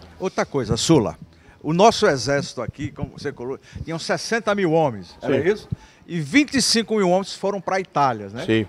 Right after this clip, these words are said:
Speaker 1: Essa seleção, mesmo assim, ainda foi, o nosso exército era muito carente em profissionalismo.
Speaker 2: Sim. Allora, eh, c'è una cosa molto, pri-, che molta gente fala che a febbre era un todo volontario, non è questo.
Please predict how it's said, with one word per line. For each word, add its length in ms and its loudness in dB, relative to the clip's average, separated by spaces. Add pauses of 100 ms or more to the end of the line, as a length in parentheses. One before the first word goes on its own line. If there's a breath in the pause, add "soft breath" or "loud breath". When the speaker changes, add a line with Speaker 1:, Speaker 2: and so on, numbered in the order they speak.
Speaker 1:
Essa 280 -2
seleção, 960 4 (440 loud breath)
mesmo 300 4
assim, 360 0
ainda 180 0
foi, 300 6
o 40 0
nosso 240 4
exército 300 2
era 100 6
muito 220 0
carente 760 4 (240 soft breath)
em 140 -8
profissionalismo. 1080 6
Speaker 2:
Sim. 240 -2 (1300 loud breath)
Allora, 460 4
eh, 420 4
c'è 100 2
una 220 2
cosa 320 6
molto, 400 2 (340)
pri-, 240 0
che 140 2
molta 260 2
gente 320 0
fala 320 2
che 120 -2
a 120 2
febbre 240 0
era 120 2
un 120 -4
todo 260 4
volontario, 580 -2
non 220 4
è 140 6
questo. 240 0